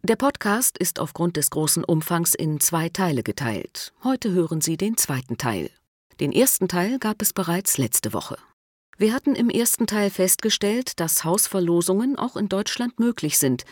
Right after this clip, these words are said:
es dabei jedoch entscheidend auf die konkrete Ausgestaltung ankommt. Nur dann, wenn die Angelegenheit wirklich hieb- und stichfest ist, ist mit keinem Besuch der Staatsanwaltschaft zu rechnen.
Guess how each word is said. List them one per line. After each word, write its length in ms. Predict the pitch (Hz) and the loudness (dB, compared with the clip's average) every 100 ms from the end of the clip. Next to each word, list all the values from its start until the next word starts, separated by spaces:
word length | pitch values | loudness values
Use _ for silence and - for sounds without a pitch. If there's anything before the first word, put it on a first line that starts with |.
| - - - | -20 -20 -6
es 180 | 185 - | -2 2
dabei 280 | 196 214 247 | 2 0 -2
jedoch 400 | 196 180 190 - | -2 0 -2 -2
entscheidend 580 | 175 - 208 220 214 | -2 0 -2 -2 -2
auf 180 | - 180 | -2 -2
die 120 | 185 | -4
konkrete 580 | 175 170 165 208 196 190 | -2 -4 -4 -4 -4 -2
Ausgestaltung 680 | 190 196 131 - 104 101 113 | 0 0 -2 -4 -4 -4 -4
ankommt. 640 | 113 98 104 - - - _ _ _ - | -4 -4 -6 -8 -12 -20 _ _ _ 0
Nur 200 | 226 233 | 4 4
dann, 260 | 220 285 262 | 4 2 4
wenn 160 | 226 | 4
die 240 | 214 214 214 | 2 0 2
Angelegenheit 800 | 247 240 220 208 202 196 190 196 | 2 4 2 2 0 0 -2 -2
wirklich 380 | 240 - 190 | -2 -2 -4
hieb- 280 | - 240 262 | -2 -6 -4
und 160 | - 170 | -2 -2
stichfest 580 | - 247 - 127 - - | -4 -6 -4 -4 -2 -2
ist, 320 | 208 - - - _ | -2 -2 -10 -20 _
ist 200 | 233 - | -2 0
mit 140 | 208 196 | -2 -2
keinem 320 | 214 262 247 | -2 0 0
Besuch 340 | 180 165 175 | 0 0 -2
der 140 | - 175 | -2 -2
Staatsanwaltschaft 920 | - 127 - 143 139 139 - 175 - | 0 -2 -2 -4 -2 -2 -2 -4 -4
zu 80 | - | -6
rechnen. 460 | 147 113 107 71 | -4 -6 -8 -10